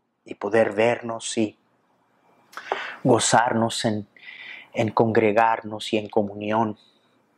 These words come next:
Vamos a estar un poco restringidos al inicio, eh, por,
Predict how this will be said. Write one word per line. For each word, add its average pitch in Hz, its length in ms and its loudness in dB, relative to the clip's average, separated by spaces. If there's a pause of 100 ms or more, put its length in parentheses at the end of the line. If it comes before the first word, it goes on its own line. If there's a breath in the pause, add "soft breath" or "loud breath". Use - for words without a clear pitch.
(720)
Vamos 113 420 4
a 110 40 -6
estar 113 240 2
un 104 120 0
poco 110 260 0
restringidos 123 840 0
al 104 240 -2
inicio, 131 580 -2 (720 loud breath)
eh, 104 300 4 (140)
por, 101 300 0